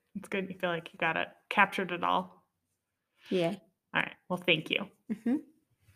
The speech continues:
Speaker 1: I have a lot of gratitude for Audrey,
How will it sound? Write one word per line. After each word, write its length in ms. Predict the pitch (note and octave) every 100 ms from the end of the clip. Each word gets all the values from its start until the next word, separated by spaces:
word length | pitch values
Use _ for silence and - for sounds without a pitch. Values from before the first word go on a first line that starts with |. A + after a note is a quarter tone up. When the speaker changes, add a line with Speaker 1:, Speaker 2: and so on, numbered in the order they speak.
| _ _ - _ _ _ _ _ _ _ _ _ _ -
Speaker 1:
I 60 |
have 180 | G3+ G#3+
a 120 | F#3
lot 220 | A3 A#3
of 240 | F#3+ F3+ - - _ _ _ - - - - -
gratitude 460 | C4 A#3 A3 A#3+
for 200 | A#3+ -
Audrey, 540 | F#3+ F#3 F#3+ F3+ F3